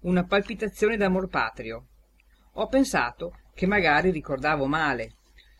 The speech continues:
Sono passati tanti anni da quando odiavo la storia italiana in particolare e gli storici in generale. Invece mi è preso un attacco di sbadigli e soffocamento,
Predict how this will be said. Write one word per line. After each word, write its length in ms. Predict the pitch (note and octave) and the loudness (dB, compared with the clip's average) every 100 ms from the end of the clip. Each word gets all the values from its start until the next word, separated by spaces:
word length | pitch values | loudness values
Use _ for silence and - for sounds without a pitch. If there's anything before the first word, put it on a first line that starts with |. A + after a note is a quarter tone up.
| _ _ _ - | _ _ _ -12
Sono 300 | - A3 G#3 | -6 -4 -2
passati 480 | G3+ F3+ E3+ E3+ D3 | -2 0 -2 -2 -4
tanti 320 | D3 C#3 D3 | -4 -2 0
anni 400 | F3 D#3+ C#3 - | 0 0 -4 -6
da 220 | B2+ C3 | -8 -6
quando 320 | - D#3 D#3+ | -2 -2 0
odiavo 380 | C#3+ C#3 C#3+ D3 | -2 0 0 0
la 100 | C#3 | -4
storia 320 | C3+ D3+ D3 | -4 -4 -2
italiana 640 | C#3+ C#3+ C3+ C3+ C3+ C3 C3 | -2 -4 -2 -2 -2 -4 -6
in 120 | D3 | -8
particolare 800 | C3 C3 B2+ - C3 B2+ C#3 C3+ | -6 -8 -10 -6 -4 -2 -2 -4
e 160 | - D#3 | -4 -6
gli 80 | D3+ | -6
storici 540 | - D3 C#3+ C3+ - | -4 -2 0 -2 -4
in 80 | C3 | -6
generale. 680 | B2+ B2+ A#2+ G#2+ E2 C2 - _ _ _ | -6 -6 -6 -8 -10 -14 -20 _ _ _
Invece 640 | A3+ C4 E3+ A#2+ - D#3 - - _ _ | -2 0 0 -2 -4 -8 -10 -20 _ _
mi 160 | G3+ A#3+ | -4 -4
è 40 | |
preso 300 | A3+ G#3 F#3+ | 0 0 2
un 80 | A3 | -2
attacco 460 | A3 D3 C3 - | -6 -4 -6 -8
di 100 | C3 | -10
sbadigli 560 | D3+ D3 D#3+ F3+ B3 A3+ | -8 -6 -6 -6 -8 -6
e 60 | G#3+ | -8
soffocamento, 960 | G3+ - F#3 E3+ C#3 A#2+ A2+ A#2 A2+ | -10 -10 -6 -4 -4 -4 -10 -16 -20